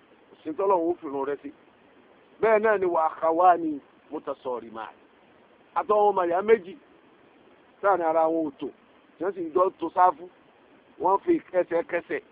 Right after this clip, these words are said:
tàwùsù fún fàkún, ẹsẹ̀ kẹsẹ̀, ha? Èjìká kan èjìká, ṣùgbọ́n kan ọ̀kọ́ kan.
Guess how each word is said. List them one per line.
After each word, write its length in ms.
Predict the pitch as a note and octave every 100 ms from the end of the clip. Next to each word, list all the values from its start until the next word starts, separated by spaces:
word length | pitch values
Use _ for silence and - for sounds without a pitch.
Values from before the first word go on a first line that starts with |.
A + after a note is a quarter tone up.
| _ _
tàwùsù 360 | C#3 E3+ G3+ E3+
fún 140 | F3+ G3+
fàkún, 360 | E3 - C3+ F#3+ _ _ _ _ -
ẹsẹ̀ 280 | F3 F3
kẹsẹ̀, 400 | F3 F3 F3 D3 - _ _ _ _ _ _ _ _ _ -
ha? 200 | D3+ C4+ _ _ _ _ _ _ _ _ _
Èjìká 440 | D#3 D3+ - G3 G3
kan 580 | G3+ G3 G3 F#3+ F#3 - F3
èjìká, 460 | E3+ C#3 D3 D#3+ F#3 A3 -
ṣùgbọ́n 260 | D3+ D3 G3 -
kan 100 | A#3+
ọ̀kọ́ 380 | E3 - F#3+ -
kan. 160 | F#3